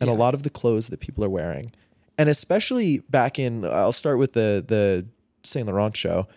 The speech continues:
Speaker 1: Skinny jeans, and we've talked about this on the podcast, but we're seen as, like, metrosexual.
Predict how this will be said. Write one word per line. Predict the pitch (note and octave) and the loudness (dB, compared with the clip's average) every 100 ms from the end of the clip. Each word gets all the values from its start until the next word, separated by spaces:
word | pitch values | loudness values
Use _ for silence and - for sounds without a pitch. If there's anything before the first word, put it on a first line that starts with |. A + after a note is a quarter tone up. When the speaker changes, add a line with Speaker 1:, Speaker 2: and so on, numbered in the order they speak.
| _ _ _ _ _ _ _ | _ _ _ _ _ _ _
Speaker 1:
Skinny | - - - D#3+ F3 G3 G3+ - _ B2+ | -6 -4 -2 0 4 4 2 -2 _ -2
jeans, | C3 A2+ G2+ G2+ - - - | 0 2 0 -2 -6 -6 -2
and | C#3 | 0
we've | D3+ | 0
talked | - E3 C3+ | 2 2 2
about | A2+ | -2
this | - | -2
on | G2 | -6
the | F#2+ | -4
podcast, | F#2 F2 - F#2+ - | -4 -4 -4 -6 -6
but | - | -4
we're | B2 | -2
seen | - C3+ | -2 -4
as, | B2 | -4
like, | G#2 F2+ | -4 -6
metrosexual. | - A2 D#3 D3 A#2 - B2+ A2+ A2+ A2 | -4 -2 0 0 -2 -2 0 4 4 2